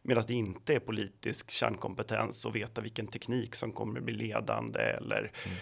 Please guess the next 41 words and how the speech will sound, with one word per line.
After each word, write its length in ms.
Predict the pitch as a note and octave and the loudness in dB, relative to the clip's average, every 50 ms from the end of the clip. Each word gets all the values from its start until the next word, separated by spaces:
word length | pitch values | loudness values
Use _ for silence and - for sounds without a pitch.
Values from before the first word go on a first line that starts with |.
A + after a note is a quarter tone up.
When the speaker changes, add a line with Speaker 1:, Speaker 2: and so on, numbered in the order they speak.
| - - | -6 -2
Speaker 1:
eh, 340 | A2 G#2+ G2+ F#2 F2 F2 F#2+ | -2 -2 -2 -2 -6 -8 -4
hur 320 | A2 B2 B2 A2 A2 - | 0 2 2 2 0 -2
bränslepriser 760 | A2+ A#2 C3 B2+ A2 G2+ - A2+ - - A#2+ A#2+ - - A2+ | 0 4 6 6 6 4 0 -4 0 0 2 2 2 2 0
kommer 260 | G#2+ - - - - | 0 -2 -4 -4 -4
att 100 | - - | -4 -4
utvecklas. 640 | A#2+ A2+ A2 - - A#2 - - - - - - - - - - | -4 -4 -4 -4 -4 -4 -4 -4 -8 -6 -6 -10 -10 -8 2 6
Speaker 2:
Mm. 140 | B2 A#2+ | 6 8
Speaker 1:
För 80 | A#2 B2+ | 8 8
det 40 | B2+ | 6
är 40 | B2 | 6
någonting 460 | A#2+ A#2 A#2 A#2 A2 - B2+ A2+ A2 | 4 4 2 2 0 0 -2 -2 0
som 300 | - - A2+ G#2+ G#2+ - - | 0 -2 -2 -2 -2 -4 0
tjänstemän 560 | - - C3+ A#2+ A#2 - - A2+ A2+ G#2+ G#2 | 4 4 4 4 4 0 0 2 0 2 0
och 100 | - - | -2 -4
politiker 640 | G#2+ A2 G#2+ G#2+ - - - - - G2+ G2 F#2+ G2 - - | -2 -4 -4 -4 -6 -10 -6 0 2 2 2 2 -4 -10 -4
sällan 580 | - - - C3 G#2+ G#2 G#2+ A2+ B2+ C3 A#2 | 0 6 6 6 6 6 2 2 2 2 2
är 60 | G#2+ | 0
särskilt 280 | G2+ - A2 G#2+ A2 A2 | 0 -2 -2 -4 -2 2
lämpade 420 | A2 A2 G#2 F#2 - - - - | 2 2 2 2 -2 -2 -2 -2
att 120 | A#2 A2+ - | -2 0 2
göra. 260 | A#2+ A#2 A#2 B2 - | 2 2 2 0 -2
Det 100 | B2 A#2 | -2 0
finns 20 | |
det 60 | A#2+ A#2 | 2 4
Speaker 2:
Precis. 160 | A2+ B2+ C3 | 6 8 8
Speaker 1:
väldigt 220 | C3 B2+ A#2+ A2+ | 8 8 8 4
många 200 | C3+ C3 A#2+ B2+ | 4 4 4 4
intelligenta 500 | B2 A#2+ A2 A#2+ A#2 A#2 A#2 G#2+ - - | 4 2 2 2 2 2 2 2 0 0
människor 340 | A2+ A#2 A2+ G2+ - A2 A2 | 2 2 0 0 0 -2 -2
som 140 | G2+ A#2 A#2+ | 0 0 0
ägnar 160 | A2 G#2+ G#2+ | 2 0 0
sig 140 | G#2 A2+ A2+ | 0 0 -2
åt 100 | A2+ A2+ | -2 0
på 60 | A2+ | -2
annat 300 | A2+ A2 B2 - G2+ - | -2 0 0 -2 -2 -2
håll. 180 | - - - - _ - - - - - | -4 -8 -8 -10 _ -20 -20 -14 -4 -2
Speaker 2:
Mm. 160 | A#2+ G#2+ G#2 - - - - - - - - - - - - - - - - - | -2 -2 -2 -6 -12 -18 -20 -20 -20 -20 -20 -16 -14 -12 -10 -8 -8 -8 -10 0
Speaker 1:
Ja, 180 | - - C3+ D3+ | 10 12 12 12
intressant. 300 | D#3 D3+ - C#3+ A2+ - | 12 10 8 6 6 6
Eh, 140 | - - | 4 2
eh, 60 | - | 2